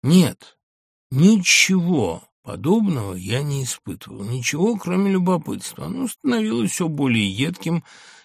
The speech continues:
и, пожалуй, тревожным, выдвигая разные вопросы, например, почему так лёгок переход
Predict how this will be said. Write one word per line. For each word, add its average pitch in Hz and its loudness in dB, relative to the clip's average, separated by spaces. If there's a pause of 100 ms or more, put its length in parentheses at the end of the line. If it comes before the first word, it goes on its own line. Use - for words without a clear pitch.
и, 143 -6
пожалуй, 180 -2
тревожным, 180 2
выдвигая 123 0
разные 139 2
вопросы, 175 -2
например, 165 2
почему 208 -2
так 196 -2
лёгок 165 4
переход 131 -2